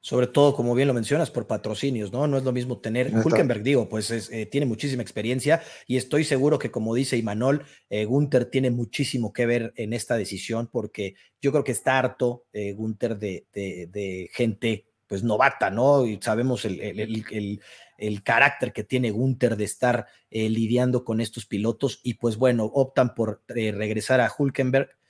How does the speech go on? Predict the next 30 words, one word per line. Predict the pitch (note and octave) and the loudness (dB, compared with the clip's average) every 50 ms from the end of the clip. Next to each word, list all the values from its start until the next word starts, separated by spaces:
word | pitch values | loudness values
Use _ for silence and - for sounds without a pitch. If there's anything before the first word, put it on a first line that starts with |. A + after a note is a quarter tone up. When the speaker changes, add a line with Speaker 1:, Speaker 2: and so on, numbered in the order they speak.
| _ _ _ _ - | _ _ _ _ -8
Speaker 1:
eh, | - A2+ G#2 G2+ G#2+ G#2+ G2+ - _ _ | -4 -2 0 0 0 -2 -2 -6 _ _
que, | - A#2 A2 | -4 -4 -4
pues, | - - A2+ G#2+ - - | -2 -2 -4 -4 2 2
Hülkenberg, | E3+ E3 - D3+ D3 D3 D3 - - - - - | 2 4 4 4 6 6 4 4 2 -12 -8 -2
¿no? | B2 C3+ D#3+ F3 D#3+ D#3 D3 | 0 2 4 4 4 4 4
Mi | C3+ A#2+ | 2 0
querido | - C3+ C3 C#3 C#3 | 2 2 4 6 6
Ima, | C#3+ C#3+ D3 - | 6 4 4 0
como | - B2 A#2 A#2 | 0 0 -2 -2
tú | - - C#3 | 0 2 4
le, | C3+ B2+ A#2 G#2+ G2+ G2+ | 4 4 4 2 0 -6
como | - - A2+ A2+ | -6 -4 -6 -4
tú | - - D3 | 0 2 4
le | C3+ B2+ | 4 6
dices, | B2+ C#3+ D#3 - D#3+ D#3+ D#3 - - - - - _ _ _ _ - | 4 4 4 4 4 2 2 2 -6 -12 -20 -20 _ _ _ _ 0
eh, | A#2 A#2 A2+ | 2 2 2
regresa | A2 A#2+ A#2+ A#2 C#3 D#3 E3 - - E3 E3+ F3+ - - - _ _ _ | 4 2 4 6 8 8 8 8 8 6 6 6 4 -2 -18 _ _ _
y, | - A#2+ A2+ | -6 -6 -4
pues, | - A#2+ A#2 G#2+ A2 | -2 -2 -4 -2 0
Gunther | B2+ C#3+ D3 C#3 C#3+ C#3 B2 | 2 2 2 4 2 2 0
tiene | - - C3 C3 B2+ | 2 0 0 2 2
muchísimo | A#2+ A2 G2+ - - A#2 - B2 A2+ A2 | 0 -2 -4 -4 -6 -4 -4 -2 -4 -4
que | G#2+ - A2+ | -2 -2 -2
ver, | A2+ A2+ A2 | 0 0 -2
yo | G#2 A2+ G#2+ | -2 -4 -4
creo | - A2 G#2+ | -6 -6 -6
que | - G#2 | -6 -6
en | G#2 | -6
esta | G#2+ - - A#2 G2+ | -6 -4 -4 -4 -4
decisión. | G2 F#2 - F#2+ - - - A2 G#2 G#2 | -4 -6 -8 -8 -8 -6 -4 -4 -4 -6